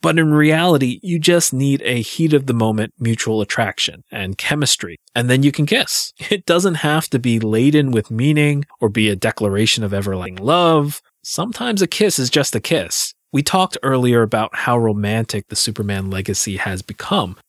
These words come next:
so there may be some merit to the idea that this was an intentionally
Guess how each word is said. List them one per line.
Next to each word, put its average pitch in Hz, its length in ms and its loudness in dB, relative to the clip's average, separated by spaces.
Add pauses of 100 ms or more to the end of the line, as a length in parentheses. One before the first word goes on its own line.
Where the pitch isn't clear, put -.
so - 160 4
there 170 160 4
may 160 300 4
be 190 180 -2
some 165 320 0
merit 120 360 2
to 120 100 -8
the 117 160 2
idea 101 420 0
that 107 300 -10
this 156 180 2
was 123 340 4
an 117 200 -6
intentionally 147 720 0